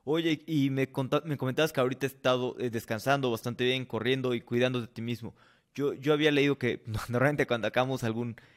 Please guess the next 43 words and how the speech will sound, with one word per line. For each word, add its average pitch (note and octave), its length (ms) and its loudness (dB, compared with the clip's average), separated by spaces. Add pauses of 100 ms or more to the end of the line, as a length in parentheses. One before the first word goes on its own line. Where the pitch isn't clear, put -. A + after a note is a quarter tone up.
(140)
eh, A2 420 2
proyecto C3 600 2
que A#2+ 100 -2
nos A#2 160 -2
va A#2 80 2
mal B2 360 4
y G#2+ 160 -6
nos G#2 160 -12
cansamos, B2 500 0
alguna A2+ 240 -4
empresa, B2 540 -2 (340)
eh, - 180 -8
bueno, C3+ 300 -2 (140)
yo, B2 240 -4
yo C#3+ 240 4
en C#3+ 80 0
lo A#2 80 -4
personal, A#2 240 -4
y - 20 -10
to-, A2 240 -4
casi B2+ 160 -6
todas B2+ 140 0
las - 40 -20
personas, A#2+ 240 -6
acá, B2+ 280 2
acabas C#3 260 2
muy C3+ 140 0
cansado, A2+ 460 2
¿no? C3+ 240 -6 (340)
Y B2+ 180 -4
muchas D3+ 320 0
veces D3 160 2
tú D3 100 -2
dices, C#3+ 160 0
"Oye, E3 180 6
pues B2+ 160 -6
necesito C#3 340 -4
tres D3+ 280 6
meses C#3+ 180 4
de B2+ 60 4
descanso, A#2+ 400 0
cuatro C#3 300 4
meses", C3 340 -2